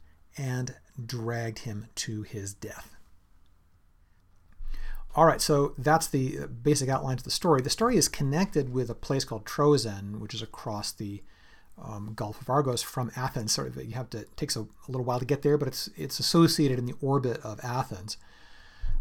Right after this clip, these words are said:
Um, and it seems to be localized there because there was, there were monuments, uh, seen by Pausanias. I always love to get my Greek mythology from Pausanias because he's got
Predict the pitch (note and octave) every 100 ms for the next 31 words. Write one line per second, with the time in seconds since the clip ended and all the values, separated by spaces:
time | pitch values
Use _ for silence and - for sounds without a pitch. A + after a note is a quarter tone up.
0 | - - C3 B2+ B2+ - - - - D3
1 | D3+ D3 - - - - - E3+ - -
2 | - A3+ B3+ - - F3+ D#3 D3 C#3 C#3+
3 | - E3+ D3 C#3 C#3+ C3+ C#3 E3 D#3+ C3
4 | B2+ - B2 A#2+ A#2 - A#2+ A2+ - A#2+
5 | A#2 B2 A#2 A#2+ A#2+ A#2 A2+ A2+ C3+ C#3
6 | A2+ G2+ G#2 - - A2+ A2+ A2 C3 C#3+
7 | A#2+ G#2 G#2+ B2+ G#2+ A#2 C3+ A2 G2+ -
8 | - G2+ A2+ A#2 A2+ G#2 - G#2 G2+ A2
9 | A2 G#2+ G#2 G2+ G#2 G2+ G#2 G#2+ A#2 F#2
10 | - - G2+ G2 A#2+ G#2 A2 F#2+